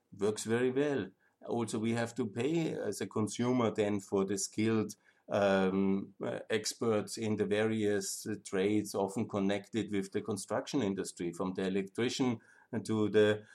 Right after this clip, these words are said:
to the people who do the installation in houses. Uh, I don't know all this English, uh, vocabulary on that one, but that's really important.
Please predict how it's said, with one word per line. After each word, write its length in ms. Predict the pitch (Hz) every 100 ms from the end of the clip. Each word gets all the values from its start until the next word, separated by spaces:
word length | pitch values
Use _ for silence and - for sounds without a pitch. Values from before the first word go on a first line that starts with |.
| - - - _
to 80 | 123
the 100 | 110
people 320 | 123 104 131
who 140 | 113 -
do 120 | 123
the 120 | 123
installation 560 | 123 127 120 147 - 117
in 100 | 117
houses. 640 | 117 151 147 101 - - 101
Uh, 120 | 110 110
I 120 | -
don't 200 | 107 110
know 140 | 104
all 160 | 101 95
this 300 | 95 90 -
English, 440 | 107 98 98 95 -
uh, 280 | 104 98 92 92 -
vocabulary 760 | 104 95 95 92 95 95 92 90
on 100 | 87
that 180 | 90 90
one, 140 | 90 - _ _ _
but 180 | 131 135
that's 300 | 123 147 -
really 480 | 107 107 151 165 127
important. 640 | 135 139 107 143 98 87